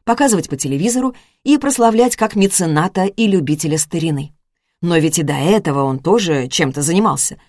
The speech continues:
Вон мама говорит, тридцать лет назад он уже жил в городе, из которого, получается, не уезжал. «Так снабженцем же!» —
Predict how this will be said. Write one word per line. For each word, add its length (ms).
Вон 260
мама 260
говорит, 680
тридцать 380
лет 160
назад 540
он 160
уже 340
жил 220
в 80
городе, 360
из 120
которого, 480
получается, 560
не 100
уезжал. 540
«Так 180
снабженцем 840
же!» — 320